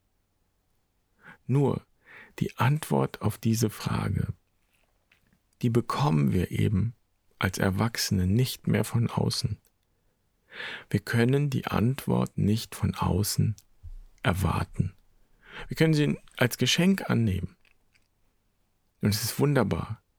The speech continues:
wenn das funktioniert und wenn es einen Weg gibt, dann ist das wunderbar, dann ist es ein Geschenk. Aber die Antwort auf diese Frage kann nicht von außen kommen. Die kann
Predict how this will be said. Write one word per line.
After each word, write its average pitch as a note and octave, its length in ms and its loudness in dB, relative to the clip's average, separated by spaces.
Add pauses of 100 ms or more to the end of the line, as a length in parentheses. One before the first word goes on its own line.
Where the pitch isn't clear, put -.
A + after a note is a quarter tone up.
(240)
wenn G#2 160 2
das A2 160 0
funktioniert A#2 760 0
und G#2 120 0
wenn G#2+ 140 2
es A2 120 -4
einen G#2 260 0
Weg A2 180 0
gibt, - 220 -4
dann A2+ 100 0
ist - 120 -2
das - 200 -4
wunderbar, - 340 0
dann G#2 80 0
ist G#2+ 80 -4
es - 60 -6
ein G#2 140 0
Geschenk. G#2+ 540 -2 (1040)
Aber G#2+ 220 2
die G2+ 260 0
Antwort B2+ 680 0
auf - 100 -16
diese F#2+ 280 2
Frage - 680 -2 (1080)
kann B2+ 180 0
nicht B2+ 160 0
von A#2+ 200 0
außen - 360 0
kommen. - 360 -4 (1080)
Die - 60 -20
kann A#2 300 2